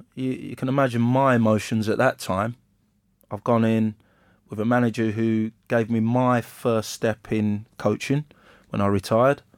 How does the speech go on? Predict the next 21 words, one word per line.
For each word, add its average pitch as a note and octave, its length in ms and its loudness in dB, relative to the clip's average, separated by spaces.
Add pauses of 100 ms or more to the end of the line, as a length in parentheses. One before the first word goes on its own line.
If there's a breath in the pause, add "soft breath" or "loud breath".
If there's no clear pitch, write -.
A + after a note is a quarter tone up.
(500 soft breath)
Um, G#2 380 0
I A2 140 -4
ended A2+ 180 0
my G#2 140 0
career A#2+ 320 0
at G#2+ 80 0
Leicester. A#2+ 440 0 (680 soft breath)
Uh, G#2 360 -6
great A#2+ 320 0
club. A2+ 300 2
I A2 60 4
was, G#2+ 200 2
I A#2 80 -4
was G#2 140 -4
there A2 140 4
at G2+ 60 0
a G2+ 40 -2
really, A#2 540 0
really G#2+ 300 0
good G#2+ 160 -4
time G#2+ 460 -2